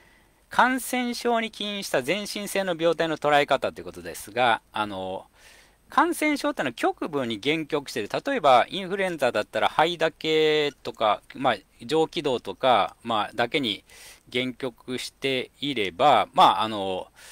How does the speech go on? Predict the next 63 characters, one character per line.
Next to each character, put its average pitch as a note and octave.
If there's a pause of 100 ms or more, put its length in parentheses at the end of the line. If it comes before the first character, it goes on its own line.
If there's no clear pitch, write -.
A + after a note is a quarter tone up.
(340)
え A#2
ー、 -
被 C3+
害 G2+
は F#2
大 G#2+
き -
く -
な F#2+
い E2+
ん D#2+
で E2
す -
が、 A2+
そ D3+
れ F3+
が D3
全 G3
身 A3+
性 G3
に F#3
行 -
く -
と F#3
非 B2+
常 B2+
に A#2
危 -
険 A2
だ G2+
と -
い -
う D#2+
こ D#2+
と -
で -
す -
ね。 E3
で、 D#3
そ G#3+
れ G#3+
は A#3
も、 C#3
も C3
と C#3+
も C3+
と C3+ (200)
知 -
ら B2+
れ A#2
て A#2
ま A#2
し -
て、 G2+ (500)
敗 C4
血 -
症 B3+
と C#3
い A#2+
う -
言 A2+
葉 F2+
が F#2